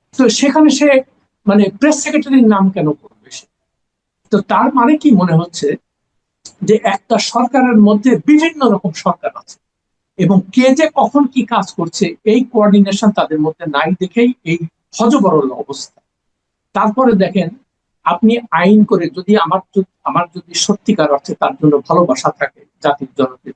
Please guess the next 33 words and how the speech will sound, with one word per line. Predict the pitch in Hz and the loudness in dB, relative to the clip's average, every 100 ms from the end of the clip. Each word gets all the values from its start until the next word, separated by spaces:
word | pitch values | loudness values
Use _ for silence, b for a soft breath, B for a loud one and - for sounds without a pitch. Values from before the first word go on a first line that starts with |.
| _ | _
জন্য | - - 185 | -18 -8 -4
বা | - - | -4 -2
বঙ্গবন্ধু | 131 131 - 127 - 127 | 0 0 -2 -8 -16 -14
যেটাই | 131 135 135 | -4 0 2
বলেন, | - - _ _ _ _ _ _ _ _ | 0 -6 _ _ _ _ _ _ _ _
তিনি | 233 240 | 2 4
অনেক | 226 190 202 196 - _ _ 156 - _ - | 4 4 2 -2 -10 _ _ -16 -16 _ -6
কাজ | 160 156 - | -2 -2 0
করেছেন | 156 156 180 151 | 0 0 0 0
যেটা | 147 147 | 0 0
আমি | 135 147 | 0 2
নিজেও | 151 165 190 | 2 2 0
পছন্দ | 165 - 156 147 | -2 -6 -4 -4
করি | 139 131 131 | -6 -10 -10
না | |
এবং | 135 - | -10 -8
আমি | 139 147 | -6 -4
এগুলো | 151 151 151 | -2 0 -2
লিখেছিও | - 254 - - 135 | 0 -2 0 -4 -6
সে, | - _ _ _ _ _ _ _ _ - | -10 _ _ _ _ _ _ _ _ -2
যে | 156 | 0
উনি, | 165 170 180 185 - _ _ _ | 2 2 2 0 -6 _ _ _
আহ, | 190 147 139 135 - 151 | -4 0 0 -2 -6 -4
মানে | 151 139 | -2 -4
স্বাধীনতার, | - 185 190 285 285 269 269 262 - _ _ _ _ _ | -4 -2 0 0 0 2 2 2 0 _ _ _ _ _
আমরা | 165 196 | -2 0
যে | 202 | 0
স্বাধীনতা | 202 - 165 220 214 220 | -2 -4 2 2 2 -2
যুদ্ধে | 156 165 160 190 196 196 _ _ _ _ _ - | -4 -8 -4 0 0 0 _ _ _ _ _ -18
সবাই | - 156 165 156 | -4 -2 -2 -4
ঝাঁপ | - 160 - | -4 -4 0
দিয়ে | 165 | -2
পড়েছিলাম, | - 143 151 - 131 107 | 0 -2 -2 -6 -8 -8